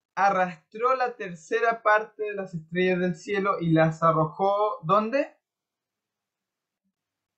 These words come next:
Las arrojó sobre la tierra. Las arrojó sobre la tierra. Ok, si utilizamos este texto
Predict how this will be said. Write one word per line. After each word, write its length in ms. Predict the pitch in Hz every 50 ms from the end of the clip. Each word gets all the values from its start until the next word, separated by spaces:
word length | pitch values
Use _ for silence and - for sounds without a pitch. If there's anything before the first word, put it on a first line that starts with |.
| _ _
Las 400 | 170 165 170 175 175 160 - 190
arrojó 560 | 175 170 170 160 160 - - 208 208 226 226
sobre 520 | - - - 302 208 202 196 190 190 185
la 280 | 180 170 165 160 160 _
tierra. 680 | 202 208 214 208 190 175 156 135 123 - - - _ _ _ _ _ _ _ _ _ _ _ _ _ _ _ _ _ _ _ _ _ _ _ _ _ _ _ _ _ _ _ _ _ _ _ _ _ _ _ _ _ _ _ _ _ _ _ _ _
Las 360 | 156 151 156 170 170 165 -
arrojó 840 | 185 170 160 165 165 165 - 190 180 165 151 147 147 160 - _ _ _ _ _ _ _ _ _ _ _ _ _ _ _ _ _
sobre 760 | _ - - 180 170 151 - 135 135 127 127 127 - _ _ _ _ _ _ _ _ _ _
la 200 | - 143 143 -
tierra. 540 | - 170 170 147 104 - - - - - _ _ _ _ _ _ _ _ _ _ _ _ _ _ _ _ _ _ _ _ _ - _ -
Ok, 180 | _ 220 208 196
si 280 | - - 208 190 -
utilizamos 600 | - 214 214 214 214 - 320 330 370 381 311 -
este 260 | 254 247 - - 220
texto 800 | - - 190 175 156 160 - - _ _ 180 185 185 190 - _